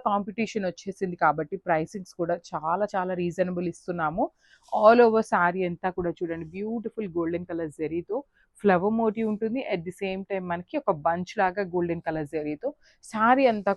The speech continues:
కూడా హైలైట్ చేశారు. షోల్డర్ పార్ట్ వచ్చేసి మంచి వైలెట్ కలర్ కాంబినేషన్ with complete చెక్స్ వస్తుంది. ప్రీమియం రా మ్యాంగో అండి. So, ఈ పర్టిక్యులర్ సారీస్ అన్ని కూడా only సింగిల్స్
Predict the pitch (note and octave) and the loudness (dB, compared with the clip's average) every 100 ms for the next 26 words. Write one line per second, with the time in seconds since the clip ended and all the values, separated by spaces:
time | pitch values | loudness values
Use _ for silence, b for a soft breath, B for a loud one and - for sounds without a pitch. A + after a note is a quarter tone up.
0 | F#3+ F#3 F3+ D3 D#3 D#3+ - D#3+ - E3+ | 2 2 2 2 0 -2 -2 -2 0 -2
1 | B3+ D4 _ _ - A#3+ G3+ G#3+ A#3 G#3+ | -2 -8 _ _ 2 6 6 6 2 0
2 | G3 F3 - F3 - G#3 F3 F3+ - B3 | 0 -2 -2 -6 -4 -6 -6 -6 -6 -4
3 | G#3 E3 D#3+ G3 A#3 G#3+ F#3 F3+ E3 D#3+ | 0 2 2 0 0 2 2 2 0 0
4 | E3+ F3 - C4+ A#3 - D#3+ D#3+ - A3+ | -4 -6 -6 -6 -6 -2 -2 -2 -6 -4
5 | C4 - F#3 D#3 - F#3 - F#3 A3+ - | -4 -4 -6 -6 -10 -10 -8 -8 -8 -10
6 | b b - G3+ G#3 A3+ B3+ C4+ C4+ A#3+ | b b -6 -2 0 2 4 4 4 4
7 | E3+ E3 F#3 F#3+ F3+ E3+ G#3 B3+ C#4+ A3 | 4 4 0 2 2 2 0 -2 -4 0
8 | C4+ F4 D#4 C4 B3+ B3 A#3+ A3+ F#3+ F#3+ | 2 6 6 4 0 -2 -2 -2 -4 -4
9 | F#3 F3 E3+ E3+ D#3+ E3 E3+ - - A#3+ | -6 -6 -4 0 0 0 -6 -6 -4 -2
10 | B3 D4 C#4+ | 0 0 -2